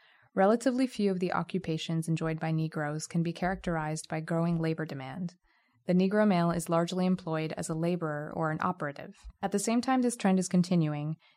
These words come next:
Negroes are narrowing the educational gap between themselves and whites. The educational level of non-whites rose two years during the past decade as compared with a one-year rise for whites. In spite of this educational improvement,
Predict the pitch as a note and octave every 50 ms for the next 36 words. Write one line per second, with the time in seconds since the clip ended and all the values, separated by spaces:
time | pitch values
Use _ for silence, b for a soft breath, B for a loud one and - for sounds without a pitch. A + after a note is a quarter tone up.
0 | _ - F#3+ F#3+ F#3+ G3+ G#3+ A3 G#3+ - G#3 G3 F#3 E3+ E3 E3 E3+ E3+ E3+ E3+
1 | E3 - - F3 E3+ F#3 F3 - F3+ F3+ - - G3 F#3 F3 - D#3+ D3+ D#3 -
2 | - E3 - - E3+ E3+ E3 E3 E3 E3 - E3+ D#3+ D#3 D#3+ E3 D#3+ - - -
3 | F3+ F3 F3+ F3 D#3 - - - - - - - _ _ _ _ - C#3 B2 -
4 | G3 G3 A#3 A3+ - A#3 A3+ A#3 A#3 A#3+ A#3 G3 E3 D#3+ D#3+ D#3+ D#3+ D#3+ D#3+ D#3+
5 | D#3+ E3 E3+ F3+ F#3+ F3+ E3 D#3+ E3+ E3 - - - E3 E3 E3 - - - -
6 | G#3 G#3 G#3 G#3 G#3 G#3+ G#3 G#3 - E3+ E3 E3 E3 D#3+ - - F3 F3+ F3 -
7 | - E3+ D#3+ D#3+ - D3+ D3+ D#3 - - E3 - - E3+ E3+ - - E3+ E3+ E3+
8 | E3 E3 D#3+ E3 D#3+ D#3+ E3+ F3+ F#3 F#3+ F#3 F3+ E3+ D#3+ D#3 D3+ D3 D3+ - -
9 | - F3 E3+ F#3 E3+ D3+ - - - - - - b b b b b b b b
10 | b - G3 F#3 - - A#3 A#3+ B3+ C4 A3 G#3 F3+ - - - - G3+ F#3 G3
11 | G3 - F3+ F3+ F3 - F#3 F3+ F3+ - F3 E3+ D#3+ - F3+ F3 D#3+ E3+ D3+ D3
12 | D3 -